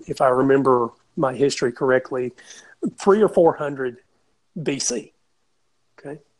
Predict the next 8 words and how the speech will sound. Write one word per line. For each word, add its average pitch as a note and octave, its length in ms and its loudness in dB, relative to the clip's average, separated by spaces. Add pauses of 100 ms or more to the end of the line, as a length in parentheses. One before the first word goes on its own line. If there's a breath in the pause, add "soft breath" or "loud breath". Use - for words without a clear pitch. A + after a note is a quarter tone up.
(600 soft breath)
three G3 200 4
or F3 60 4
four D#3 240 0
hundred C3+ 420 -8
B B2+ 140 -10
C. - 300 -14 (200)
So, A2+ 380 -12 (560)
uh, A#2 240 -6